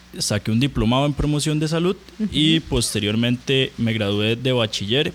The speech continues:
Speaker 1: precisamente, eh, en el año dos mil diecisiete, en esa carrera en promoción de salud. Posterior a eso,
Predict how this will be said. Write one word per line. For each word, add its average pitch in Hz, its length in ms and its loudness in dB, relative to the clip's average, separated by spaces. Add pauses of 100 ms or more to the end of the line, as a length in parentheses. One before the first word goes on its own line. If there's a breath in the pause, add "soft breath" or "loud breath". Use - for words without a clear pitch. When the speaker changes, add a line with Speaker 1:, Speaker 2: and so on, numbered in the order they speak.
Speaker 1:
precisamente, 120 840 -2 (840 loud breath)
eh, 110 480 2
en 117 260 0
el 107 100 0
año 117 200 2
dos 117 80 2
mil 110 140 2
diecisiete, 117 680 -2 (200)
en 110 200 0
esa 110 240 0
carrera 113 260 0
en 98 60 0
promoción 98 420 -4
de 110 60 -6
salud. 117 220 -2 (380 loud breath)
Posterior 120 580 2
a 143 160 4
eso, 127 280 0